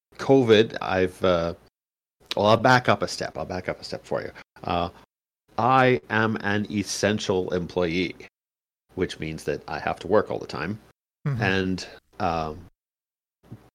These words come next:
Speaker 1: because of that, and because of provincial restrictions and legislations and such, um, they're like, "Yeah, you can't leave the province, because if you come back, you're gonna have to quarantine.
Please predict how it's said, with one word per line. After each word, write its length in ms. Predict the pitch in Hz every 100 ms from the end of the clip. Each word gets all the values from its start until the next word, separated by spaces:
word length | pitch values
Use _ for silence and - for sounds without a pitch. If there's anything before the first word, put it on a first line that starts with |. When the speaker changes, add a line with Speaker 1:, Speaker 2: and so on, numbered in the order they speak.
| -
Speaker 1:
because 320 | 117 - 143
of 120 | 143 123
that, 200 | 120 -
and 80 |
because 280 | 107 151 151
of 120 | 156
provincial 580 | - 123 117 113 117 107
restrictions 520 | 104 - 104 - 104
and 100 | 95
legislations 600 | 90 85 - 85 82 85
and 120 | 80 -
such, 240 | 80 - - _ _ -
um, 380 | 82 82 78 - _ _ _ -
they're 140 | 90
like, 240 | 90 92 - _ _ _
"Yeah, 120 | 127 117
you 140 | 131
can't 220 | 123 127
leave 160 | 113 98
the 80 | 98
province, 600 | 92 85 71 73 - - _ -
because 460 | 95 98 85 - -
if 160 | 110
you 80 | 131
come 160 | 123 110
back, 180 | 92 -
you're 100 | 95
gonna 120 | 90
have 80 | 90
to 60 |
quarantine. 580 | - 101 95 90 73